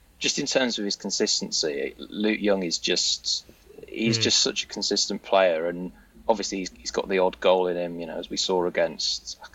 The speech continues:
Speaker 1: was it Boreham Wood back at the start of the season? Like,
Speaker 2: I mean,
Speaker 1: you
Speaker 2: that
Speaker 1: know,
Speaker 2: was a stunner.
Speaker 1: some of his
Speaker 2: That was, that was a
Speaker 1: that's
Speaker 2: stunner,
Speaker 1: what,
Speaker 2: that
Speaker 1: that's
Speaker 2: one.
Speaker 1: what
Speaker 2: That, that, that free kick was a stunner. Yeah.
Speaker 1: That's what, that's
Speaker 2: Um,
Speaker 1: what I mean. It, it's, it's not just the fact he scores goals, it's the fact that when he scores, quite often they are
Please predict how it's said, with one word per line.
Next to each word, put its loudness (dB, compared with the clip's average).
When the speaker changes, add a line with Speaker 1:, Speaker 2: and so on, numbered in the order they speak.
Speaker 1:
was -12
it -12
Boreham 2
Wood 0
back -6
at -18
the -14
start 0
of -2
the -8
season? -10
Like, -4
Speaker 2:
I -12
mean, -8
Speaker 1:
you -6
Speaker 2:
that 0
Speaker 1:
know, -2
Speaker 2:
was -8
a -10
stunner. -2
Speaker 1:
some -4
of -6
his -6
Speaker 2:
That -2
was, -12
that -2
was -6
a 2
Speaker 1:
that's 6
Speaker 2:
stunner, 0
Speaker 1:
what, -4
Speaker 2:
that 0
Speaker 1:
that's 2
Speaker 2:
one. -6
Speaker 1:
what -8
Speaker 2:
That, 2
that, -8
that 0
free 0
kick -2
was -12
a -14
stunner. -6
Yeah. -2
Speaker 1:
That's 6
what, 2
that's 4
Speaker 2:
Um, 6
Speaker 1:
what 6
I 4
mean. -6
It, -6
it's, -6
it's -6
not 0
just -2
the -10
fact -2
he -8
scores -4
goals, 2
it's -12
the -16
fact 0
that -4
when 0
he -10
scores, -2
quite 2
often -2
they -4
are 4